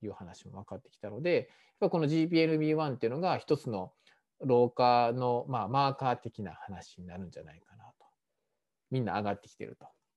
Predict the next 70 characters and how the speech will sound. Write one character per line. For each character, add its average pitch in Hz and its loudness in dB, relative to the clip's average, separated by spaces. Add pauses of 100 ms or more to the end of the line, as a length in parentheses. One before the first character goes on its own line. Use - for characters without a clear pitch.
(500)
だ 135 0
か 107 0
ら - 0
老 131 2
化 127 0
細 139 4
胞 95 -6
が 85 -12
こ 113 -4
れ、 98 -2 (340)
老 131 4
化 135 0
細 143 6
胞 120 2
が 117 2
増 147 4
え 135 4
て 143 4
る 160 0
か 196 4
ら - 4
こ - -8
れ 101 -2
が 92 -4
上 98 -4
が 98 -4
っ 92 -10
て 107 -16
き - -20
て 101 -6
る 92 -8
ん - -16
じ - -18
ゃ - -14
な 87 -12
い 80 -18
か 104 -20
な - -20
っ - -20
て - -16
い - -16
う - -16
こ 127 -8
と 190 -2
が 165 2 (400)
考 - -8 (120)
え 87 -12
ら - -12
れ - -16
た - -20
と。 - -20 (580)
で、 190 2 (240)
そ - 0
こ 208 4
か 277 4
ら 214 6
や 151 6
っ - -16
ぱ 185 4
り 143 4
じ 165 2
ゃ 147 6
あ 123 2
こ - -4
の 151 0
老 156 6
化 170 4
細 185 4
胞 151 0
を、 135 2